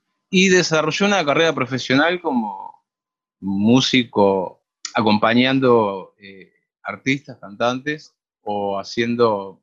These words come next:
eh, música de estudio para jingles, o tocando en, en restaurantes,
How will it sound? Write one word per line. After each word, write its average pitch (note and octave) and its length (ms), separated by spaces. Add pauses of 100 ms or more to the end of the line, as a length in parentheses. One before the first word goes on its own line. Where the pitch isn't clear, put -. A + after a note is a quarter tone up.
eh, G2 140
música A2 760
de F#2+ 100
estudio D3 500
para F#2+ 300
jingles, C3 800
o A#2+ 160
tocando D#3 520
en, G#2 560
en F2+ 100
restaurantes, C3+ 840